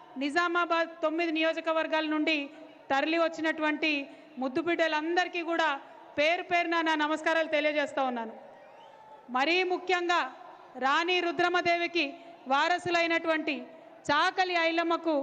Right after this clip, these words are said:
వారసులైనటువంటి, తరలి వచ్చినటువంటి మా, మా ఆడబిడ్డలందరికీ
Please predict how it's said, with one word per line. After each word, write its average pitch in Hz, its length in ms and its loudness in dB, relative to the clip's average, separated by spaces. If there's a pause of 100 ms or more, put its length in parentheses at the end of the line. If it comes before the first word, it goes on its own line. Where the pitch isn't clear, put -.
(380)
వారసులైనటువంటి, 320 1040 0 (560)
తరలి 330 360 2
వచ్చినటువంటి 330 520 0 (100)
మా, 294 60 4 (120)
మా 311 40 0 (120)
ఆడబిడ్డలందరికీ 330 880 0